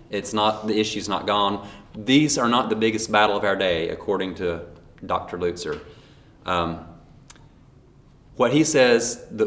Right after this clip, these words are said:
where the battle is, is we need, we need to answer the question, has God spoken?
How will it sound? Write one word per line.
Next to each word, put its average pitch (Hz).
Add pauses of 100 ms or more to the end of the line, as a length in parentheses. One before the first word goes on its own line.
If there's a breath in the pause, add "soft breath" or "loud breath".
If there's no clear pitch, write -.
(140)
where 131
the 117
battle 113
is, 92 (160)
is 95
we 113
need, 135 (200)
we 120
need 151
to 151
answer 120
the 107
question, 104
has 104
God 107
spoken? 78